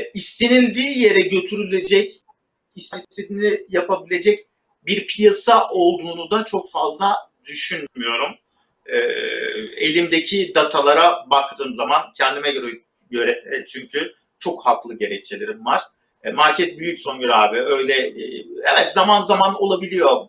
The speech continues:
Belli flow'lar oluyor. E, ona bakarsan geçmişte de işte yüzde altmış, altmış beş dönemlerine,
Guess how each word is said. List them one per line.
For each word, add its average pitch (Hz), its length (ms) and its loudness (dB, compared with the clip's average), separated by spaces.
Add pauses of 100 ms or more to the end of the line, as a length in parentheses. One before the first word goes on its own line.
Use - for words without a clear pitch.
Belli 143 220 2
flow'lar 147 440 0
oluyor. 127 360 0 (380)
E, 110 340 2
ona 160 200 2
bakarsan 156 640 2
geçmişte 143 460 -8
de 127 40 -10
işte 123 240 -10
yüzde 127 340 -4
altmış, - 880 -4
altmış - 460 -6
beş 170 420 2
dönemlerine, 107 680 0